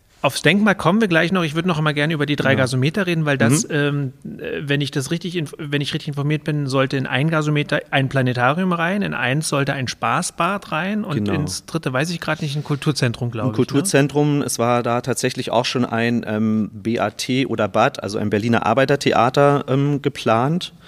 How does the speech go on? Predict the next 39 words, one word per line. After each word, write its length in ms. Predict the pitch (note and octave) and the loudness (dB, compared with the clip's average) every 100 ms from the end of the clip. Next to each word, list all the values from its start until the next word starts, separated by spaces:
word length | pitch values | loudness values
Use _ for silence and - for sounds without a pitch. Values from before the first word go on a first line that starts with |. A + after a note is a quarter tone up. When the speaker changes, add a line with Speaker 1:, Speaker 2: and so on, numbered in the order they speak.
| - - - - | -20 -20 -18 -4
Speaker 2:
Ja, 160 | F#2+ | 0
eine 140 | A2+ A2 | 2 4
Bade- 400 | G2+ A2+ A#2+ G2+ | 4 6 4 2
und 200 | A2+ G#2 | 0 2
Saunalandschaft 680 | G2+ C3+ B2 B2 - C3 - | 4 4 2 2 2 0 2
war 160 | A#2+ | 0
geplant 600 | A#2 - A#2+ A2+ A#2+ A#2+ | 0 0 0 2 2 -2
und 300 | - G#2+ G#2+ | -4 -4 -2
genau 260 | - G2+ F#2 | 0 2 2
das, 540 | F2 F#2 - - - - | 0 -2 -4 -6 -10 -6
äh, 140 | G2+ | -4
Planetarium, 880 | - G2 G2+ - G2 G#2 F#2 F2 F2+ - - | 0 0 2 4 4 4 4 2 0 -6 -18
was 240 | - C#3 | -6 -2
Speaker 1:
Mhm. 80 | A#2+ | 0
Speaker 2:
ja 280 | F#2+ F#2+ F#2+ | 0 -2 -4
tatsächlich 600 | - - F2+ - - - _ | -8 -10 -10 -12 -14 -16 _
später 360 | - - G2 G2+ | -16 -10 -2 -2
an 120 | F#2+ | 0
gleicher 260 | F#2 F#2+ | 0 0
Stelle 480 | G2+ - F#2+ G#2 G#2+ - A2 | -2 0 0 2 -2 -6 -10
dann 360 | G#2 G2 G2 G2+ | -4 0 0 -2
wirklich 280 | G2 G#2+ - | -2 -4 -4
entstanden 420 | G2+ - G2 A2 | -4 0 2 2
ist, 140 | A#2+ | 2
aber 160 | G2 G2 | 2 0
unter 180 | G2 F#2 | 0 0
ganz 160 | F2+ | -2
anderen 240 | E2+ F#2 F#2 | -2 -4 -4
Umständen. 400 | F2+ - E2+ A#2 | -6 -6 -2 0
Da 80 | A2+ | 0
Speaker 1:
Mhm. 40 | |
Speaker 2:
kommen 180 | G#2+ F2+ | -2 -4
wir 80 | F2 | -6
ja 40 | |
dann 140 | F2+ | -8
sicher 220 | F2+ F2+ D#2+ | -10 -10 -10
auch 20 | |
noch 140 | E2 | -12
drauf. 260 | - - | -14 -20